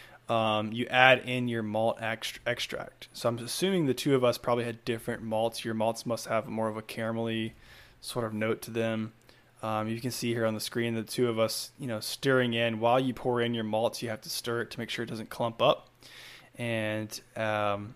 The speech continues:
once it's completely dissolved within the water, you, I think at that point you bring it to a, it was,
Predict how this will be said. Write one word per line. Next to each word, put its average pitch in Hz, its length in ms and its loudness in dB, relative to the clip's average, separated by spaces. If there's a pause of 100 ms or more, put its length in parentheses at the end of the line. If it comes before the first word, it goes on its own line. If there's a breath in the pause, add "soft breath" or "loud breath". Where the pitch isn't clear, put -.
(100)
once 123 280 -2
it's 120 120 -6
completely 117 840 -4
dissolved 113 500 0
within 117 240 -4
the 110 80 -2
water, 107 520 0 (460 loud breath)
you, 117 180 -8 (160)
I 123 80 -2
think 147 160 0
at 117 160 -4
that 175 240 10
point 127 240 -2
you 117 100 -2
bring 120 220 -2
it 117 120 -8
to 117 160 0
a, 110 80 0 (120)
it - 40 -14
was, 117 240 -6